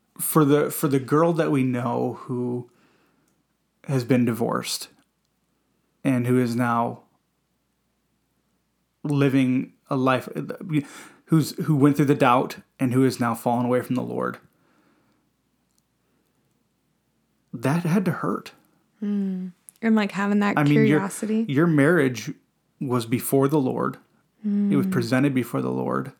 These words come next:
Speaker 2: That's good.
Speaker 1: And that brought you nothing but hurt. And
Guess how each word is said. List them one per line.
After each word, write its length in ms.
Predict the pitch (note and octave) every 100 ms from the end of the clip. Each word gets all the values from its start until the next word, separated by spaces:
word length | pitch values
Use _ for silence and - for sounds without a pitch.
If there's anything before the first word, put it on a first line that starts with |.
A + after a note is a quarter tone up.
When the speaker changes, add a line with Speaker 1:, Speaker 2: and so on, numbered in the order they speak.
| _ _
Speaker 2:
That's 140 | _
good. 400 | - G3+ G3 F#3+ - _ -
Speaker 1:
And 520 | C#3+ B2 B2 B2 A2+ - _ _ _ _ _ _ _ _ _ _ _ _ _ F3 -
that 360 | A#2+ B2 B2
brought 280 | C#3 B2+ -
you 60 | B2+
nothing 300 | B2+ B2+ A#2+
but 120 | B2
hurt. 420 | - D#3+ - - _ _ _ - _ -
And 420 | C3+ C3 B2+ -